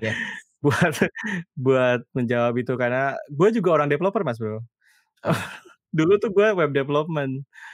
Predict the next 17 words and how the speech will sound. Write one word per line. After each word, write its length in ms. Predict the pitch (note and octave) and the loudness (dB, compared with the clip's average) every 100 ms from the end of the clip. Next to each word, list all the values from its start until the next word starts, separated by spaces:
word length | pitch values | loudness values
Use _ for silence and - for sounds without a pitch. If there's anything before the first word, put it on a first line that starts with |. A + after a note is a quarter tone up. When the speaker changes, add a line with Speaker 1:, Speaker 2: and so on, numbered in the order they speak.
| - - - _ _ _ _ _ _ _ | -20 -20 -20 _ _ _ _ _ _ _
Speaker 2:
Cuman 720 | - A#2 G2+ G#2 B2 E3 E3+ E3+ | -12 -8 -6 -6 -2 0 0 -2
udah 220 | C3+ A#2 | 0 0
insap. 400 | A#2+ C3+ A#2+ A2 F3+ | 0 0 -2 0 0
<laughs> 560 | A#2 C3+ - - B3+ | 2 0 0 2 2
Udah 160 | - G3+ | 2 2
insap 540 | D3+ B2+ C3 D3 C3 C3+ | 2 -2 -2 0 0 -2
lagi. 160 | C#3 B2 - - _ _ _ _ - | -8 -10 -16 -20 _ _ _ _ -4
Speaker 1:
Bukan, 480 | C#3+ F3+ D#3+ C#3+ C3 - - - - - C#3+ | 2 4 4 2 -6 -12 -16 -16 -20 -10 -4
levelnya 480 | C#3+ C#3+ D3 D3 | 0 2 2 0
udah 60 | C3+ | -2
tinggi. 560 | B2 A2 G#2+ A2 G#2+ G2+ - _ _ - - - - - - | -4 -4 -4 -4 -6 -10 -18 _ _ -16 -14 -14 -16 -16 -2
Speaker 2:
Iya, 400 | F#3 - C3+ C#3 C#3 | 0 2 2 4 4
Speaker 1:
<laughs> 140 | A#3+ | 4
Speaker 2:
coy. 480 | - - B2 B2 A#2+ A2 A2 C3+ - _ | 4 4 4 2 0 0 -4 -6 -14 _
Speaker 1:
Terus, 320 | - E3+ G#4+ - | -4 -2 -2 -6
terus. 280 | - D3+ C3 - - - _ - | -2 -2 -2 -6 -20 -20 _ -6
Speaker 2:
Malah, 320 | E3+ D#3 | 0 0